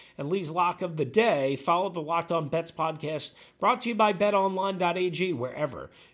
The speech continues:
you get your podcasts. Again, hit us up on the voicemail, three oh one, six one five, three five seven seven. That's three oh one, six one five, three five seven seven. That's gonna do it for us today, Washington football fans.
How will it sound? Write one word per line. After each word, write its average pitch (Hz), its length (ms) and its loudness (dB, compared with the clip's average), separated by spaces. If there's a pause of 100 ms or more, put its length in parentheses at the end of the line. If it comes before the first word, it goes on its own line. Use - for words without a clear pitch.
you 95 160 -8
get 107 260 -4
your 135 120 -8
podcasts. 117 580 -4
Again, 110 300 -6 (180)
hit 175 140 -4
us 196 160 2
up 190 160 0
on 185 100 0
the 196 60 -4
voicemail, 170 500 0
three 180 240 2
oh 165 80 2
one, 170 260 -2
six - 1160 -4
one 185 220 0
five, 131 260 -4
three 147 200 -4
five 110 440 -4
seven 120 320 -4
seven. 170 320 -2
That's 135 200 -8
three 170 260 -2
oh 151 100 0
one, 139 320 -2 (280)
six - 300 -6
one 139 220 -4
five, 107 400 -2 (400)
three 156 180 0
five 98 400 -2
seven 110 360 -4
seven. 117 260 -4
That's 160 180 0
gonna 185 140 2
do 196 200 6
it 196 100 -4
for 196 120 2
us 208 200 0
today, 202 280 4
Washington 196 420 0
football 196 380 2
fans. 220 480 -2